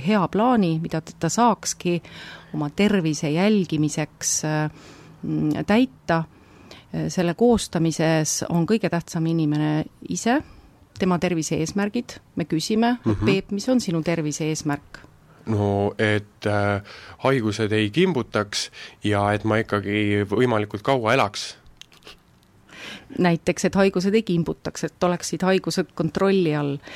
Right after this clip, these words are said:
Speaker 1: Ja kui me hakkame selle nimel nüüd ka plaani tegema.
Speaker 2: No tugev immuunsus võib-olla, see on, see oleks hea
Speaker 1: Veel
Speaker 2: sisend äkki.
Speaker 1: parem.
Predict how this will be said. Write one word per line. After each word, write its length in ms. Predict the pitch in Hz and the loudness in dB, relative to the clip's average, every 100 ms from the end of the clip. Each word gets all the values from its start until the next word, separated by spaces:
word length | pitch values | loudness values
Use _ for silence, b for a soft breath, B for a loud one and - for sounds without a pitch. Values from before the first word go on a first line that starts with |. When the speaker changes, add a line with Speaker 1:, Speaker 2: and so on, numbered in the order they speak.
| B B | B B
Speaker 1:
Ja 100 | 165 | -2
kui 100 | 175 349 | -2 -2
me 100 | 190 | 0
hakkame 240 | 190 180 170 | 0 0 0
selle 260 | 208 196 | 2 2
nimel 300 | 175 175 165 156 | 2 2 2 2
nüüd 220 | 160 - | 0 -2
ka 100 | 170 | -2
plaani 420 | 196 190 165 147 | 0 2 2 0
tegema. 340 | 147 123 131 151 | 0 0 0 0
Speaker 2:
No 40 | |
tugev 320 | 175 160 107 | 0 0 -2
immuunsus 600 | 98 104 131 98 - 90 | 0 2 4 2 -4 -8
võib-olla, 460 | - 87 90 87 87 | -6 -4 -2 -2 0
see 160 | - 131 | 2 2
on, 60 | - | 2
see 120 | - | 0
oleks 140 | 127 135 | 0 2
hea 80 | 113 | 2
Speaker 1:
Veel 100 | 156 | 2
Speaker 2:
sisend 380 | 226 247 95 | 2 2 0
äkki. 220 | 95 135 165 | -4 -6 -6
Speaker 1:
parem. 160 | 135 | -6